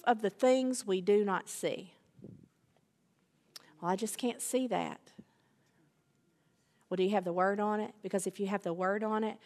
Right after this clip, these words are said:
the Word becomes the proof of what you haven't seen yet.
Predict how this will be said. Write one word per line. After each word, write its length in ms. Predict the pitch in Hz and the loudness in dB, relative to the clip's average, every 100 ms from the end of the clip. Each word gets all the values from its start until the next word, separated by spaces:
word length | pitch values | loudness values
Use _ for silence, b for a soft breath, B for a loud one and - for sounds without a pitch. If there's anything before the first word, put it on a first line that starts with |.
| b | b
the 100 | - | -6
Word 280 | 170 196 196 | 0 0 0
becomes 420 | 185 - 185 175 | -2 -6 -6 -6
the 80 | - | -10
proof 360 | - - 220 214 | -4 2 2 2
of 160 | 151 | -4
what 220 | 160 160 | -4 -4
you 80 | 180 | -6
haven't 320 | 170 170 156 | -6 -6 -6
seen 340 | - - 160 151 | -8 -6 -8 -8
yet. 260 | 156 156 | -10 -12